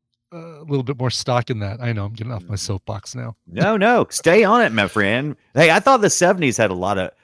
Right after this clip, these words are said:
Speaker 2: I thought it was mid eighties when we started going back to pretty people because the
Speaker 1: Yeah.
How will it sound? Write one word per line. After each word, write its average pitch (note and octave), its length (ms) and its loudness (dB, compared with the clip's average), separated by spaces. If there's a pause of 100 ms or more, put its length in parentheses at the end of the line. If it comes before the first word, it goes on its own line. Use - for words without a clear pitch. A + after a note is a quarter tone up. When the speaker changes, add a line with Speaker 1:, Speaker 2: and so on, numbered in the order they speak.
(220)
Speaker 2:
I F3 120 2
thought - 280 4
it B2+ 80 4
was B2 180 2
mid A#2+ 420 0
eighties F#2+ 400 -2
when E2+ 120 -4
we E2 100 -2
started F2+ 340 -2
going F2 280 -2
back F2 300 -4
to E2 120 -8
pretty F#2+ 300 -6
people D2+ 320 -8
because D2+ 420 -8
the D#2+ 80 -14
Speaker 1:
Yeah. - 20 -14